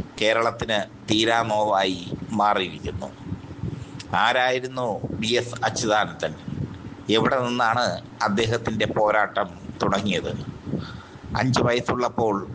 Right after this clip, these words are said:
അമ്മ അമ്മയെ നഷ്ടപ്പെട്ടു. പിന്നീട് അച്ഛനായിരുന്നു ബി എസിന് എല്ലാം.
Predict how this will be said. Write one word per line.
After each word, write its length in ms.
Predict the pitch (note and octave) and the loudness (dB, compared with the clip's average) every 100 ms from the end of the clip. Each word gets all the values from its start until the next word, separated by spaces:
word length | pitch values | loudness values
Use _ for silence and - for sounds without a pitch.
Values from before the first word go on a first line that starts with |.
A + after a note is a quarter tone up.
| - G#2 | -2 2
അമ്മ 180 | A2+ B2 A2+ - - - | 4 4 4 2 -4 0
അമ്മയെ 360 | A2 A#2 A#2+ G#2 F2+ - - | 4 4 6 4 2 -2 0
നഷ്ടപ്പെട്ടു. 560 | A2 - G#2+ G2+ E2 - - - - - - - - - - - | 2 4 2 0 -2 -4 -8 -10 -10 -10 -12 -16 -16 -14 -4 0
പിന്നീട് 380 | A#2 A#2 A2 G#2+ E2+ - - | 4 4 6 4 2 -2 -2
അച്ഛനായിരുന്നു 720 | A2+ - C#3 A2+ G#2 G2+ G2 E2+ E2 - | 0 2 2 2 0 -2 -4 -4 -4 0
ബി 100 | A2 A2+ | 4 4
എസിന് 300 | A2+ G2+ F2 D#2 - - G2+ | 4 2 2 0 -4 2 4
എല്ലാം. 280 | G2 E2+ | 4 2